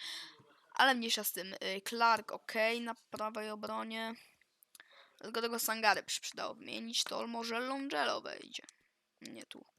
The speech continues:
Chociaż on też może na lewym skrzydle, kurde. Ale strzelania to trochę mało. Chociaż z kolei tego McConville'a to,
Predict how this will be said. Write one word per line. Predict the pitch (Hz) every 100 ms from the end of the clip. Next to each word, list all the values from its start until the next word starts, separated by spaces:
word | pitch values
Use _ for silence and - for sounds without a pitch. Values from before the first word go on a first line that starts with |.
| - _
Chociaż | 208 240
on | 269
też | 247 -
może | - 202
na | -
lewym | - - -
skrzydle, | - - - -
kurde. | - 247 185 202 _ _ _ _ _ _ _ _ _ _ - -
Ale | 214 220
strzelania | - - 262 240 233 175 98
to | -
trochę | - 220
mało. | 196 190 185 220 - - - - - -
Chociaż | 220 226 -
z | -
kolei | 233 233 233
tego | 220 220
McConville'a | 220 - 233 226 220 214
to, | 208